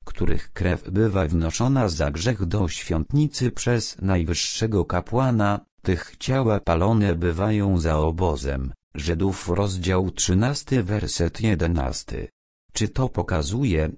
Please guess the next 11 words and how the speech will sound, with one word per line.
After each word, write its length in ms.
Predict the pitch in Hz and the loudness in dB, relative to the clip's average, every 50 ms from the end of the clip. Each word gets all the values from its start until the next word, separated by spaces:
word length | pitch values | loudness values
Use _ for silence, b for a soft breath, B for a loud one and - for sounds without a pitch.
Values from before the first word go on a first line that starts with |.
| _ _ - - | _ _ -14 -8
że 260 | - 82 92 90 85 | -2 0 2 2 2
ofiara 500 | 82 76 73 - 98 101 101 98 95 87 | 0 0 -2 0 0 0 2 2 0 0
za 240 | 78 71 82 82 78 | 0 0 0 0 0
grzech 480 | 73 73 76 110 131 131 - - - 95 | 0 -2 -2 0 0 0 -2 -4 -4 0
jest 380 | 101 104 95 - - - - | 0 2 0 0 -4 -8 -8
dokonywana 880 | 78 78 82 80 - 80 80 87 87 82 76 80 104 117 113 110 107 107 | -4 -2 -2 0 0 0 0 2 2 0 0 0 2 2 2 2 0 0
w 120 | - - | -2 -2
pozafiguralnej 1120 | - 95 87 76 85 92 85 - 85 87 90 85 78 76 73 71 69 69 71 73 78 80 87 | 0 0 0 2 0 -2 -2 -2 -6 -6 -2 -2 0 0 0 0 -2 -2 -2 -2 -2 -2 -2
świątnicy 920 | - - - - 87 80 80 - - - 95 113 127 - - - 107 92 | -4 -6 -6 -4 -2 -2 -2 -2 -2 0 0 0 0 0 0 0 0 2
najświętszej? 1080 | 82 78 69 69 67 - - - - - 113 123 117 110 104 - - 117 135 165 185 - _ _ _ _ _ _ _ _ _ _ _ _ _ _ _ _ - | 2 0 0 -2 -4 -6 -6 -6 -4 -2 0 0 0 0 0 0 0 0 0 0 -4 -8 _ _ _ _ _ _ _ _ _ _ _ _ _ _ _ _ -4
Odpowiedź: 840 | - 101 - - - 80 71 65 69 62 - - - - - - | -4 -4 -2 0 -2 0 0 0 -2 -6 -8 -8 -10 -10 -10 -12